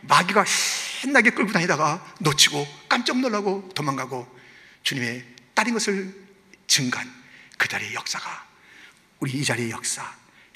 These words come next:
가정의 역사, 사업의 역사, 공부하는 여러 문제로 실망하는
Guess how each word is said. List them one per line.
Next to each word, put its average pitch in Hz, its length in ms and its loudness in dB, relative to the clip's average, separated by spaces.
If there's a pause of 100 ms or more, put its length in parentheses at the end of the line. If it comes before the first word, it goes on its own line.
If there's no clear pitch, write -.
가정의 123 400 2
역사, - 400 -6 (260)
사업의 143 520 6
역사, - 420 -2 (320)
공부하는 165 680 6 (400)
여러 202 200 10
문제로 214 540 10
실망하는 190 420 8